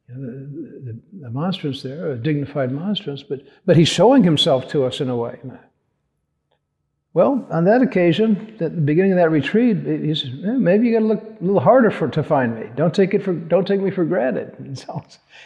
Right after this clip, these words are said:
as if he were saying, "You, you gotta make a, a re-,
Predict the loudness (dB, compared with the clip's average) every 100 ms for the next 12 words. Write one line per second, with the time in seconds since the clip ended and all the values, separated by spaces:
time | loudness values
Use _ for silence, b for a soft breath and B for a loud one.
0 | B -4 0 0 0 -2 -4 -4 -4 -6
1 | -14 _ _ _ _ _ _ _ _ _
2 | _ _ _ _ _ _ _ _ _ _
3 | _ _ _ _ -16 -12 -8 0 4 6
4 | 6 2 0 -2 -4 -2 -2 -4 -8 -10
5 | -10 -14 -18 -20 -20 _ -14 -2 2 2